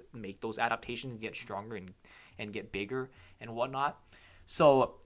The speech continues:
you know, obviously patience, number one, is not changing anything, like, just simply being patient. Number two, you're still doing, like, the least amount of, like, in, like, quote unquote effort to, uh,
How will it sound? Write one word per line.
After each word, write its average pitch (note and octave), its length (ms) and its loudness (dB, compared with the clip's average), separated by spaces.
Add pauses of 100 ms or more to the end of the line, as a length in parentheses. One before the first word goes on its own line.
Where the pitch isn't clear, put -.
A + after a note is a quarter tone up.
(120)
you C#3+ 100 -4
know, A#2+ 80 2
obviously D3+ 380 6
patience, C3 540 0
number B2 180 -4
one, A#2 180 0
is G#2+ 140 -8
not G#2 240 2
changing G#2+ 340 -8
anything, A#2 400 -8
like, F2+ 300 -8
just - 220 -10
simply A#2 280 -10
being G#2 180 -6
patient. D3 500 -8 (360)
Number D#3 220 -2
two, D#3+ 340 -2
you're D3+ 180 -2
still F#3 300 2
doing, C#3+ 360 -4
like, A2+ 180 -2
the A2 100 -2
least A#2+ 460 -4
amount A2 340 0
of, G#2 100 -8
like, F#2 220 -8 (380)
in, A#2 120 -14 (160)
like, - 220 -16 (140)
quote E3 180 -2
unquote C#3+ 320 -4
effort - 480 -2 (380)
to, A2 400 -2
uh, G2+ 140 0